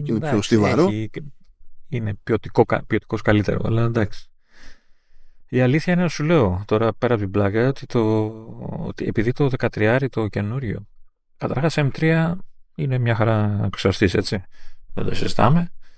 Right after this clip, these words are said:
Speaker 2: Ε, δεν είναι κακή η πρόταση. Ειδικά το δεκατριάρι. Γιατί είναι κάτω από χιλιάρικο. Ξεκινάει κάτω από χιλιάρικο. Έτσι, σι-,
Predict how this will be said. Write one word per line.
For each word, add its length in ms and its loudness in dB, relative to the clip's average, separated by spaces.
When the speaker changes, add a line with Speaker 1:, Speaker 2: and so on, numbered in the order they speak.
Speaker 2:
Ε, 1000 2
δεν 220 -2
είναι 80 2
κακή 280 -2
η 40 2
πρόταση. 440 2
Ειδικά 300 2
το 80 2
δεκατριάρι. 500 0
Γιατί 240 0
είναι 100 2
κάτω 220 0
από 120 -4
χιλιάρικο. 600 0
Ξεκινάει 460 2
κάτω 180 -4
από 100 -8
χιλιάρικο. 520 -2
Έτσι, 240 -8
σι-, 240 0